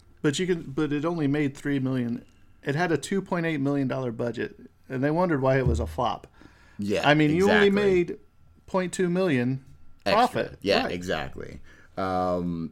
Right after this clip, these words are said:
Speaker 2: and yeah, so it, it was considered a flop in the box office, like most cult classics do, as we said before. Um, but, you know, it came back, and now it's recognized as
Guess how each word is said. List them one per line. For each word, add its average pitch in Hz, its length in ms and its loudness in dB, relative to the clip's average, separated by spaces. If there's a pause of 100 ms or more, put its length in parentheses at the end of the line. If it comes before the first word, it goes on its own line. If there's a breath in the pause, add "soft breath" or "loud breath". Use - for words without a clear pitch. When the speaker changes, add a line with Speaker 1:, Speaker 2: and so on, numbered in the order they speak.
(100)
Speaker 2:
and 120 400 2
yeah, 110 280 -4
so 107 220 0
it, 104 240 -2
it 113 80 -2
was 120 140 0
considered 135 400 -4
a - 20 -4
flop 101 380 -2
in 98 80 -2
the 85 80 -8
box 80 340 -6
office, 80 560 -8
like 123 260 4
most 98 320 -4
cult 95 200 -12
classics 85 440 -10
do, 80 220 -10
as 76 100 -12
we 80 120 -10
said 76 260 -8
before. 110 460 0 (440 loud breath)
Um, 104 580 0
but, 160 240 6
you 143 60 2
know, 143 120 6
it 107 120 -4
came 131 300 4
back, 110 380 6
and 95 100 -2
now 104 220 4
it's - 120 -4
recognized 95 600 -4
as 80 260 -12